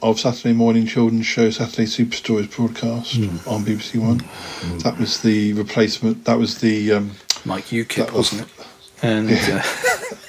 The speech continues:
Speaker 2: <laughs>
Speaker 1: Uh, th-, uh, that sort of took over from Multicoloured Swap Shop.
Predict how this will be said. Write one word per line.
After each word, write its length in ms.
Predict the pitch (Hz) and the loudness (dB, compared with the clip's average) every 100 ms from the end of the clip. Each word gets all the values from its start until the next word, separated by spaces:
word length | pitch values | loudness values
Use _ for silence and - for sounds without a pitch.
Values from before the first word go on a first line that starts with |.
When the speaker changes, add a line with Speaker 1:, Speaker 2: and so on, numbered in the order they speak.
| - | -6
Speaker 2:
<laughs> 0 | |
Speaker 1:
Uh, 340 | - 101 107 104 | 2 4 6 4
th-, 680 | 147 151 - 123 117 117 113 | 0 -8 -2 0 2 0 -2
uh, 200 | 110 113 | -2 -2
that 80 | |
sort 220 | - 117 110 | -2 -4 -6
of 120 | 104 | -4
took 240 | 120 117 | -2 2
over 260 | 107 104 104 | 2 2 -2
from 580 | - 107 101 104 113 110 | 0 2 4 2 2 2
Multicoloured 440 | 104 - 107 143 | 0 0 -2 0
Swap 280 | - - - | -2 -2 -2
Shop. 240 | - - | -4 -6